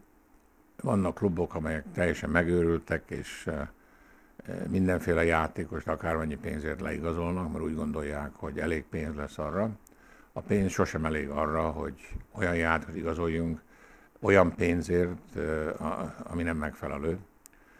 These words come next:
A, mi nézünk továbbra is játékosokat, ö,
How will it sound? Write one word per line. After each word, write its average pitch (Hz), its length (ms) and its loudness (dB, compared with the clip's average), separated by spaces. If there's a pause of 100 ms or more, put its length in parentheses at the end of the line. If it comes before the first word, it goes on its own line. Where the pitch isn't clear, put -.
(240)
A, 90 340 10
mi 131 280 8
nézünk 117 480 4
továbbra 87 400 2
is 80 120 -4
játékosokat, 95 840 0 (180)
ö, 80 300 0